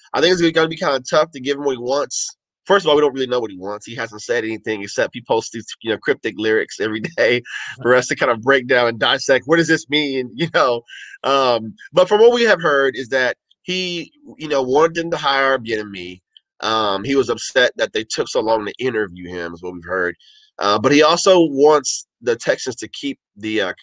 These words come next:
the last, mo-, most recent offensive coordinator, um, Tim Kelly, in some kind of capacity. And again,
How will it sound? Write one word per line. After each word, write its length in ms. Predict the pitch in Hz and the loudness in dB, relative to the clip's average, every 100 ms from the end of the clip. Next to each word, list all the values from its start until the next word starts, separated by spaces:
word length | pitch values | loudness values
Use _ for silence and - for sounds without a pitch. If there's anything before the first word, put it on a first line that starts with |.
| - | -8
the 140 | 117 92 | -8 -2
last, 340 | 117 135 147 | 0 2 0
mo-, 160 | 139 110 | -2 -2
most 240 | 143 139 | 2 2
recent 240 | 139 160 139 | 2 -2 -2
offensive 280 | 123 127 113 - | -2 -2 -6 0
coordinator, 340 | 117 110 104 - | 2 2 -2 -4
um, 160 | 104 98 | -6 -4
Tim 180 | 160 131 | -2 -2
Kelly, 400 | 170 151 110 - _ _ _ _ _ 117 | 2 2 2 -6 _ _ _ _ _ 0
in 100 | 139 | 0
some 240 | 127 131 | 2 0
kind 180 | 117 113 | 0 -2
of 60 | 117 | -2
capacity. 640 | 101 147 147 131 113 104 | -2 0 0 -2 -6 -2
And 140 | 107 113 | -2 -2
again, 500 | 127 160 156 127 | 0 4 4 4